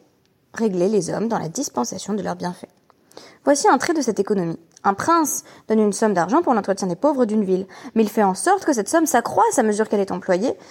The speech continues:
et que bientôt elle puisse servir au soulagement de toute la province. De quel bonheur ne jouirait-on pas sur la terre si la générosité des souverains avait toujours été dirigée par les mêmes vues ?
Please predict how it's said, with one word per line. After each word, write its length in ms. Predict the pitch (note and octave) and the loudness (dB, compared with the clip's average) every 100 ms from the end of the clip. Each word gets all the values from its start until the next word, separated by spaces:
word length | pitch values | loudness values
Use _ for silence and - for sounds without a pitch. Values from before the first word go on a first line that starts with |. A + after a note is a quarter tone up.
| - - | -16 -6
et 40 | G#3+ | 0
que 100 | D4 | 2
bientôt 260 | A3 G#3+ | 4 4
elle 100 | E4 | 2
puisse 180 | B3+ D4 | 2 0
servir 320 | - G3+ C#4+ | 2 2 2
au 60 | A#3 | 0
soulagement 320 | G#3+ G3+ C4+ | 2 2 2
de 80 | A#3+ | 0
toute 200 | - - | -2 0
la 120 | A#3 | 0
province. 600 | A#3 A3+ C#4 C#4+ - - _ - - - | 0 0 2 2 -2 -8 _ -20 -14 -4
De 60 | |
quel 340 | G3+ G#3 C4 B3+ | -2 4 4 4
bonheur 320 | G3 F#3 A3+ | -2 0 2
ne 120 | G#3 | 0
jouirait-on 400 | F3+ F#3 G#3+ F3+ | 0 -2 -2 -4
pas 180 | E3+ G#3+ | -2 -2
sur 160 | - D#3+ | -2 -8
la 100 | D#3+ | -8
terre 380 | - G#3+ B3 A#3 - - | 0 0 0 -4 -20 -20
si 160 | - A#3 | -8 -2
la 100 | F#3+ | 0
générosité 500 | F3 A3 G#3+ G3+ G3 | 2 0 0 -4 -6
des 100 | F3 | -12
souverains 460 | - G#3 F#3+ F#3 G#3+ | -10 -2 0 2 0
avait 140 | E3+ | 0
toujours 300 | E3 F#3+ G#3+ | -6 -4 -4
été 180 | F3 G3+ | -4 -4
dirigée 460 | F#3+ G3 D#3+ F3+ | -4 -6 -4 -4
par 160 | F#3+ D#3+ | -4 -4
les 100 | E3+ | -6
mêmes 220 | E3+ D#3+ | -4 -6
vues ? 280 | D#3 F3+ F#3+ | -4 -4 -4